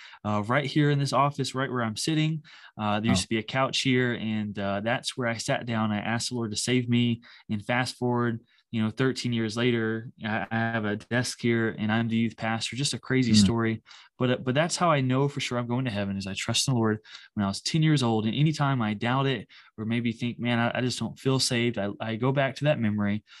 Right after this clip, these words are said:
Speaker 1: uh, of when I, I trust the Lord and asked him to save me. And it's all upon him. You know, there's nothing I did. All I did is ask him,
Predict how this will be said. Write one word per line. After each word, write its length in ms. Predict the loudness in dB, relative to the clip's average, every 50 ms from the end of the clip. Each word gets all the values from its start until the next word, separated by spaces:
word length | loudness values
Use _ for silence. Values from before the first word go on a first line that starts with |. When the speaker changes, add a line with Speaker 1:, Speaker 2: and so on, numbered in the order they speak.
| -20 -20 -20 -16 -10
Speaker 1:
uh, 40 | -6
of 360 | -4 -2 -2 0 -2 -2 0
when 160 | 0 2 2 4
I, 320 | 2 2 2 0 -2 -6 -10 -8
I 180 | -6 -6 -6
trust 340 | -4 -2 -2 0 0 0 0
the 80 | 0 0
Lord 260 | 2 2 0 0 -2
and 100 | -4 -4
asked 280 | -2 -2 -2 -2 -2
him 80 | -4 -2
to 60 | -2 -2
save 340 | 0 0 2 2 2 0
me. 300 | 0 0 0 0 -2 -2 -2
And 160 | -2 0 0
it's 120 | -2 -4
all 180 | -2 0 0 0
upon 260 | 2 2 0 0 0
him. 320 | 2 0 0 0 0 -2 -6 -10
You 80 | -6
know, 80 | -4 -4
there's 140 | -4 -2 -2
nothing 200 | -2 -2 0 0
I 160 | 2 2 2
did. 260 | 2 2 2 2 2
All 140 | 0 0 0
I 100 | 0 0
did 180 | -2 -2 -2 -2
is 140 | -4 -4
ask 280 | -4 -4 -4 -4 -4 -4
him, 220 | -2 -2 -2 -2